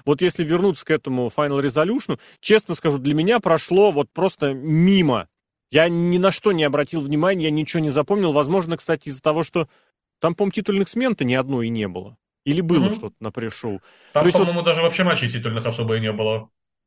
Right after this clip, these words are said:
Speaker 1: Ну, нет, я вот смотрю, даже карды, все, все шоу были эти, командники дрались с, э, Лосём и, э, Майерсом.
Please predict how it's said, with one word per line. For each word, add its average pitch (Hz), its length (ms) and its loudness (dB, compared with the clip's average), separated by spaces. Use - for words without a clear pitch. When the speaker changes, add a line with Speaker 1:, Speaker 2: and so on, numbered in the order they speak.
Speaker 1:
Ну, 160 260 0
нет, 170 220 0
я 139 80 2
вот 139 140 -2
смотрю, 151 320 -2
даже 139 260 0
карды, 185 320 0
все, 160 340 -2
все 165 200 -4
шоу 165 220 -2
были 156 280 -2
эти, 117 300 -6
командники 135 600 -2
дрались 117 380 -2
с, - 160 -12
э, 123 40 -4
Лосём 117 680 -2
и, 113 60 -2
э, 127 580 -2
Майерсом. 180 640 0